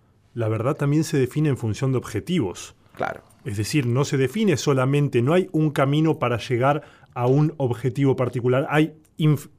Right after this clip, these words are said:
Speaker 1: múltiples caminos para llegar a objetivos que no siempre son el mismo. Es decir, el objetivo no tiene por qué ser en el fútbol ganar al equipo del otro barrio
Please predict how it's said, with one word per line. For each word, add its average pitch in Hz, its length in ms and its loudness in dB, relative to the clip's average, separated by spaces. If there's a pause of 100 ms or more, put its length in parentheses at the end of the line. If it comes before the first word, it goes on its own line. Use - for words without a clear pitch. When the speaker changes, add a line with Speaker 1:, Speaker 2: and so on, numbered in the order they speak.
(340)
Speaker 1:
múltiples 147 640 4
caminos 151 420 -2
para 120 200 -4
llegar 131 300 0
a 180 60 4
objetivos 175 600 0 (240)
que 127 120 0
no 202 140 4
siempre 180 340 2
son 131 200 -2
el 127 80 0
mismo. 175 280 0
Es 123 60 0
decir, 127 260 -2
el 131 60 2
objetivo 139 460 0
no 139 140 -2
tiene 143 240 -2
por 170 260 -4
qué 254 160 -6
ser 139 280 -2
en 117 140 2
el 107 120 -4
fútbol 113 580 -4 (360)
ganar 127 640 2 (520)
al 127 180 2
equipo 123 480 -2
del 101 140 -2
otro 185 240 0
barrio 185 480 2